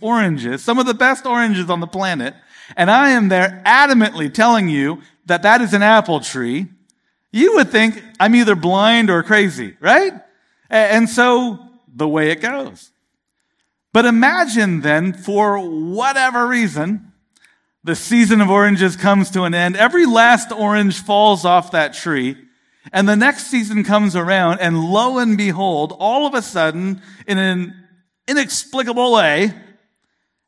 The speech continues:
apples start growing on that tree.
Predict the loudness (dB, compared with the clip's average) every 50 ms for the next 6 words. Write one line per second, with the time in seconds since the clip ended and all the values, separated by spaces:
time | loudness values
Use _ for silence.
0 | _ _ 2 4 4 4 4 4 2 2 2 2 2 0 0 2 2 4 4 2
1 | 0 0 0 0 2 2 0 0 0 0 0 0 2 0 0 0 -2 -4 -4 -4
2 | -2 -2 -4 -6 -8